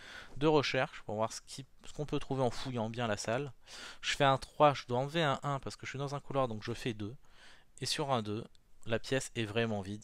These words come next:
il n'y a rien, c'est archi vide. Très bien. Ok, donc comme je vous ai dit, on va s'arrêter là.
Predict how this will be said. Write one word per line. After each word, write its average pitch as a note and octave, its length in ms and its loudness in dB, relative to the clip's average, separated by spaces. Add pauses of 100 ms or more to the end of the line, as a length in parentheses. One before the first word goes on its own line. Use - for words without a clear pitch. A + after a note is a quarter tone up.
il B2 120 -8
n'y A2+ 120 0
a F#2+ 60 0
rien, G2+ 300 -4 (380)
c'est - 260 -4 (120)
archi B2+ 360 0 (140)
vide. A#2 260 -8 (580)
Très - 180 0
bien. G#2+ 160 -4 (1400)
Ok, D#3+ 200 0 (600)
donc A2 460 -8 (1160)
comme D3 140 -4
je C3+ 100 -6
vous C3 100 -4
ai C3+ 80 -2
dit, D3+ 340 -8
on C#3+ 120 -4
va F#3+ 100 8
s'arrêter C#3 400 4
là. G#2+ 220 2